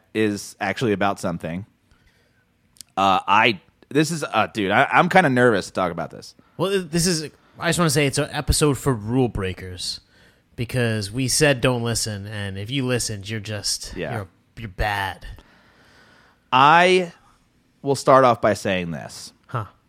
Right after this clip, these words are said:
Speaker 1: I started, Money Lab to me is, uh, the,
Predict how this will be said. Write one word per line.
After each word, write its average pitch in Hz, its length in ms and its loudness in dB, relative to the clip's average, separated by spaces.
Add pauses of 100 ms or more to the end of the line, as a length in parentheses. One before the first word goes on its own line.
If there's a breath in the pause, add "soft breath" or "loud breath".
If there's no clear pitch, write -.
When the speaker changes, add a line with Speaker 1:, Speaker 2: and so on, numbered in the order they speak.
(1500 soft breath)
Speaker 1:
I 139 160 4
started, 175 460 6 (540)
Money 170 260 4
Lab 143 480 6
to 120 120 -4
me 90 360 -4 (1040)
is, 107 680 0 (200)
uh, 90 580 -2 (140)
the, 120 140 -2